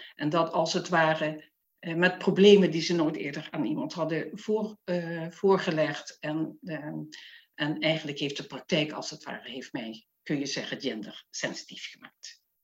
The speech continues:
Nou, wat is gendersensitieve geneeskunde? Gendersensitieve geneeskunde is een geneeskunde, eh, die rekening wil houden met, eh, verschillen in ziekte en gezondheid,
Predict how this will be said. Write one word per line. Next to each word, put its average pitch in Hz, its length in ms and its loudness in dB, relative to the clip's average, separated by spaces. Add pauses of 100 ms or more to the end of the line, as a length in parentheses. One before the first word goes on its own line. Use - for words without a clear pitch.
(640)
Nou, - 180 0
wat 165 180 4
is 339 400 2
gendersensitieve 214 840 4
geneeskunde? 170 600 2
Gendersensitieve 196 760 2
geneeskunde 208 640 2
is 202 140 0
een 190 120 2
geneeskunde, 208 920 2 (520)
eh, 190 140 0
die 185 200 6
rekening 208 520 6
wil 180 180 6
houden 175 380 2
met, 160 340 -2
eh, 156 100 -4
verschillen 190 420 2
in 165 100 0
ziekte - 280 0
en - 160 0
gezondheid, 151 920 -4